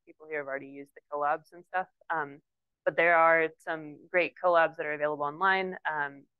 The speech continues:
E S M Fold and E S M Atlas. Um, E S M Folds, you, I think, have to install locally, but E S M Atlas, it's that, um, fun, essentially, like, huge cluster of proteins. If you have particularly, like, a metagenomic protein and you wanna go look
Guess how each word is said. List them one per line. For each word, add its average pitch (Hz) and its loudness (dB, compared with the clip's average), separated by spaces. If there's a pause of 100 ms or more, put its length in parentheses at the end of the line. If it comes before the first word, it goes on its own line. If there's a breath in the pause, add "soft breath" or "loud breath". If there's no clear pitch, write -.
(140)
E 208 6
S 202 0
M 196 -2
Fold 185 0
and 170 -4
E 175 -6
S 165 -10
M 165 -8
Atlas. 160 -2 (160)
Um, 151 -2 (240)
E 190 4
S 180 -2
M 180 -2
Folds, 170 0 (560)
you, 175 2
I 170 2
think, 165 -6
have 165 2
to 170 0
install 156 -2
locally, 208 0
but 156 -4
E 165 -4
S 165 -2
M 165 -8
Atlas, 156 -2 (360)
it's 175 -4
that, 151 4 (160)
um, 147 -4 (180)
fun, 156 -2 (100)
essentially, 156 -12
like, 147 -8
huge 160 -8
cluster 156 -4
of 156 -8
proteins. 190 -4
If 156 -16
you 156 -6 (320)
have 160 4
particularly, 196 4
like, 160 2
a 160 -8
metagenomic 165 -6
protein 180 -6
and 160 -14
you 147 -14
wanna 147 -10
go 147 -2
look 147 -8